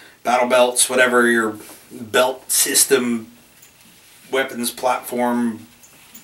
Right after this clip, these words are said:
thing is called, this small belt might be a whole lot more comfortable, and it will hold up your pants all day, every day. So there you go. That is the minimalist gun belt.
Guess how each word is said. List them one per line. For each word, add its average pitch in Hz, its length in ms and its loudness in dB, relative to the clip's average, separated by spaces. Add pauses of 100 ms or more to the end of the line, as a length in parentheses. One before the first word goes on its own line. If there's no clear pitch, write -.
(200)
thing 123 320 -2
is 117 120 -2
called, 160 540 4 (920)
this 151 200 -2
small 127 460 2
belt 120 360 0 (760)
might 151 260 -6
be 151 80 -4
a 131 80 -2
whole 165 220 -4
lot 156 200 0
more 156 160 -4
comfortable, 147 560 -2
and 208 460 0 (320)
it 127 140 -4
will 131 100 0
hold 135 200 6
up 135 40 -4
your 151 120 0
pants 143 440 -2
all 107 220 -4
day, 107 180 0
every 107 220 -2
day. - 180 -10 (960)
So - 120 -6
there 165 160 6
you 170 100 4
go. 202 380 4 (120)
That 147 280 0
is 139 300 0
the 113 420 -2 (200)
minimalist 196 960 -2
gun 175 280 2
belt. 127 420 0